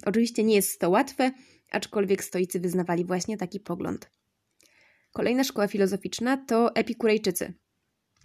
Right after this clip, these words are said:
Oni z kolei szczęście upatrywali w doznawaniu przyjemności,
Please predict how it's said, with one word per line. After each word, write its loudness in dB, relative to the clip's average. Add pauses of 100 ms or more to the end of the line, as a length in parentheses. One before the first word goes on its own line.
(140)
Oni 4
z -4
kolei 4
szczęście 0
upatrywali 0
w -4
doznawaniu 4
przyjemności, -2